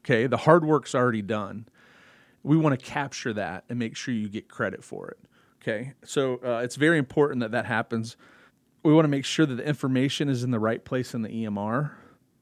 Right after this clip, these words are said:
It's a real shame when excellent quality patient care is provided, but the health system's not rewarded for their work.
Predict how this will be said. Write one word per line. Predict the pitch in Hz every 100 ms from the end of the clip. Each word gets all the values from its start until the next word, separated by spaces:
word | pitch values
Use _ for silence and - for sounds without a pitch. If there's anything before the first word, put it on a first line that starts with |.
| -
It's | -
a | 131
real | 143
shame | - 143 139 135
when | 127 117 110
excellent | 120 - 147 117
quality | - 123 127
patient | 123 135 127 -
care | - 139 135
is | 123
provided, | - 117 123 135 120
but | 113 -
the |
health | 131 123
system's | - 127 - 117 117
not | 104 -
rewarded | 110 113 110 107
for | 110
their | 104 104
work. | 110 95 -